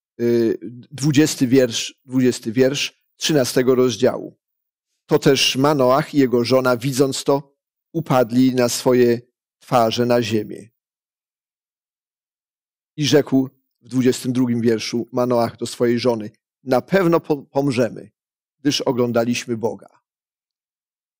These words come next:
Znowu występuje strach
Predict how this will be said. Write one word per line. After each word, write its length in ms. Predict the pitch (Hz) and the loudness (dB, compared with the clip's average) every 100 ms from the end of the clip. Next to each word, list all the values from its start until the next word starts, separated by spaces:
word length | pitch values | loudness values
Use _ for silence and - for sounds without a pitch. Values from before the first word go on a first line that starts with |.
| _ _ _ - | _ _ _ -4
Znowu 400 | 208 233 220 135 | 0 0 -2 -2
występuje 600 | 151 - 151 160 160 165 - _ _ | -2 0 -2 2 2 2 -6 _ _
strach 800 | - - - 214 156 - - | -6 -4 0 0 0 -4 -16